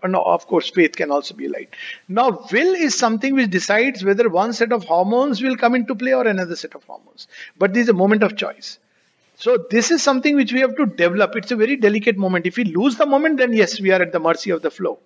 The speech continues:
Then it becomes more and more difficult. But there is a moment when we can step back and say no. And we must learn to practice it. And with practice,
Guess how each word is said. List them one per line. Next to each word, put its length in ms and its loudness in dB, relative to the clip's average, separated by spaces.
Then 160 2
it 60 0
becomes 340 0
more 180 2
and 100 -2
more 120 4
difficult. 440 -4
But 200 0
there 140 4
is 120 4
a 60 4
moment 440 2
when 140 0
we 100 0
can 200 -4
step 320 -4
back 260 2
and 200 2
say 180 0
no. 240 -6
And 140 2
we 80 0
must 260 -2
learn 280 0
to 80 -6
practice 500 -4
it. 260 -8
And 140 -10
with 220 -2
practice, 600 -10